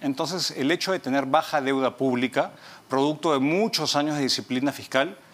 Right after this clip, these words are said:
lo que nos da es un margen, un margen de maniobra, y es el activo que aún tenemos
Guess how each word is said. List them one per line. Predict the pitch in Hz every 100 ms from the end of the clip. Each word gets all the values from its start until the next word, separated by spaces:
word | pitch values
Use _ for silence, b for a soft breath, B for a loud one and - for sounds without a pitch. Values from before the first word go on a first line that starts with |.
| B B B
lo | 131 120
que | 135
nos | 127
da | 165
es | 202
un | 165 165
margen, | 156 143 - 107 98 -
un | 151 156
margen | 165 160 170
de | 147
maniobra, | 120 117 143 147 156 202 B B B B
y | 120 143
es | 165
el | 156
activo | 113 - 160 180
que | 135
aún | 131 143
tenemos | 135 135 143 160 147 -